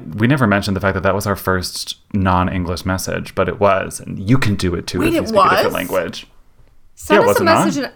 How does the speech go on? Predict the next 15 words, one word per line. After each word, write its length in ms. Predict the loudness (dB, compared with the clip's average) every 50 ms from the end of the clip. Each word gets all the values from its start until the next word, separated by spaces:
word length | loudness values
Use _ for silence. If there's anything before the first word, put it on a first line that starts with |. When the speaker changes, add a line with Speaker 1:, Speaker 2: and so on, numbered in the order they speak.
| _ -4
Speaker 2:
any 280 | -2 -2 0 -2 -2 -4
language 520 | -4 -4 -6 -4 -4 -4 -4 -6 -6 -6
you 140 | -8 -8 -6
want. 460 | -4 -2 -2 -2 -4 -6 -10 -12 -12 -12
We 100 | -8 -6
would 160 | -6 -6 -4
love. 600 | -2 -2 -2 -4 -4 -8 -12 -14 -16 -20 -20 -20 _ _ _ _ -4
We 60 | 0
would 40 | 2
Speaker 1:
Yes, 220 | 2 2 2 -2
Speaker 2:
love. 180 | -4 -4 -4 -2
Speaker 1:
as 100 | 2 4
long 180 | 4 4 4 4
as 100 | 4 4
it's 340 | 2 2 0 -2 -12 -14